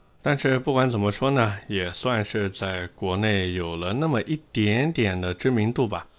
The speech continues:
所以呢，这一次他们也是把G七零带来了。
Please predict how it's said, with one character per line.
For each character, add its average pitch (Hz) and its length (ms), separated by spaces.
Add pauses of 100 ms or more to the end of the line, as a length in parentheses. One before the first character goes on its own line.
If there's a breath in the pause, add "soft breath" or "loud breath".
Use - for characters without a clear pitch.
(320 soft breath)
所 110 240
以 107 160
呢， 101 340
这 113 200
一 101 100
次 101 260
他 - 160
们 98 140
也 90 180
是 107 160
把 90 300
G - 180
七 107 160
零 107 200
带 104 220
来 90 180
了。 90 180